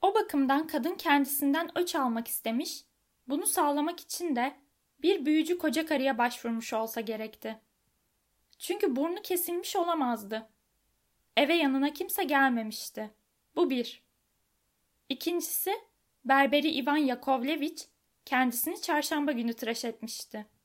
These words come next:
Ve hem çarşamba günü boyunca hem de ertesi gün, perşembe günü burnun eksiksiz, sağlam, yerinde olduğundan emindi.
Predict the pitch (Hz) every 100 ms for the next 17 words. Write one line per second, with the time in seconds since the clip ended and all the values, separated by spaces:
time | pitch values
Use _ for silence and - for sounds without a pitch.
0 | _ _ _ _ _ _ _ 233 254 359
1 | 427 349 302 330 320 349 330 285 226 226
2 | 214 214 233 277 _ _ _ - 330 359
3 | 311 262 262 277 - 262 240 254 - _
4 | _ _ 269 277 277 294 302 359 262 233
5 | 254 277 _ _ - 254 269 294 - 247
6 | - - 240 - 233 226 - _ _ -
7 | - 254 240 233 220 233 - _ _ 226
8 | 277 311 339 415 349 254 277 285 359 277
9 | 262 220 214 214